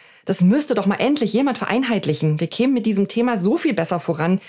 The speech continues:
wenn alle endlich mal dasselbe meinen, wenn sie dasselbe sagen.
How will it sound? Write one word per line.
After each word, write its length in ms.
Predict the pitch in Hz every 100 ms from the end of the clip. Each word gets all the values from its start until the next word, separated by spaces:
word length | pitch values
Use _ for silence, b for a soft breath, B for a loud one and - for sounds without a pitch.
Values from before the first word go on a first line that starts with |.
| B
wenn 140 | - 190
alle 240 | 208 214
endlich 280 | 190 202 220
mal 140 | 190
dasselbe 400 | 202 214 175 196
meinen, 360 | 196 196 277 294
wenn 120 | 190
sie 120 | 180
dasselbe 400 | 156 151 143 143
sagen. 460 | 127 131 135 131 139